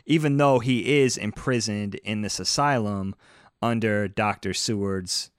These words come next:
you know, under Doctor Seward's control, you know, you know, as such, or at least underneath his, his watchful eye. And, you know, he's this eccentric, creepy lunatic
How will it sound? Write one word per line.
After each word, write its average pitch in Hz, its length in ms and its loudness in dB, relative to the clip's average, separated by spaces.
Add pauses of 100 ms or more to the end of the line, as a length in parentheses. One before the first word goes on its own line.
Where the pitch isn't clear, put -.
(360)
you 120 140 0
know, 95 260 0
under 117 240 -2
Doctor 110 300 -4
Seward's 107 420 -4
control, 107 720 -6 (120)
you 110 120 -8
know, 98 140 -8
you 120 160 -2
know, 92 280 -4
as 92 140 -4
such, 101 300 -4
or 104 140 -2
at - 380 -6
least 131 220 0
underneath 104 440 -2
his, 92 320 -4 (600)
his 107 200 -6
watchful 107 500 -2
eye. 95 420 0
And, 113 260 0
you 190 80 2
know, 143 140 2
he's 135 240 2
this - 360 0
eccentric, 131 800 0 (500)
creepy 131 560 2
lunatic 123 840 0